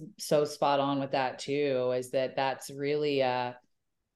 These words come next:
you know, ninety-nine percent of what people think or do really doesn't necessarily have anything to do with anybody else except for what's going on within themselves. So that it's like, why did you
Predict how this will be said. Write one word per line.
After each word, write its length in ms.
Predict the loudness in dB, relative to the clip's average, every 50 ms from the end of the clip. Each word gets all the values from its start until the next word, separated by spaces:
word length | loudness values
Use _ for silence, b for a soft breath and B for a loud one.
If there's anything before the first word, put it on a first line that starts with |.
| _
you 100 | -4 -2
know, 140 | 0 0 0
ninety-nine 560 | 2 2 4 6 6 6 6 6 4 2 0
percent 320 | -2 -2 -2 -2 -2 -2 2
of 40 |
what 160 | 2 2 0 0
people 240 | -4 -2 -2 -2
think 300 | -2 -2 -4 -6 -4 -4
or 100 | -2 -4
do 360 | -2 -2 -2 0 2 2 2 2
really 360 | 2 2 2 2 0 -2 0 2
doesn't 280 | 2 2 2 -2 -6
necessarily 500 | -6 -6 -6 -4 -2 0 2 2 2 0
have 180 | 0 -2 -2 -2
anything 260 | -2 -6 2 4 6
to 80 | 6 6
do 160 | 6 4 2
with 140 | 2 2 2
anybody 400 | 0 -2 -2 0 0 0 2 4
else 280 | 4 4 4 4 0
except 280 | -6 -4 -4 -4 -2 -2
for 80 | 0
what's 160 | -2 -2 -2 -2
going 240 | -4 -4 -2 -4
on 120 | -4 -4 -4
within 240 | -4 -2 -2 -2 -2
themselves. 760 | -2 -4 -6 -4 -2 0 0 2 2 0 -2 -4 -6 -10 -8
So 220 | 0 0 0 2 2
that 340 | 2 2 2 2 0 -4 B B B B B B B -10
it's 160 | -8 -2 0
like, 180 | 0 0 0 0
why 520 | -2 2 6 6 8 8 10 10 10 8 6
did 360 | 4 4 2 2 2 -2 -6
you 680 | -4 -2 -2 0 0 0 0 0 2 2 2 0 -2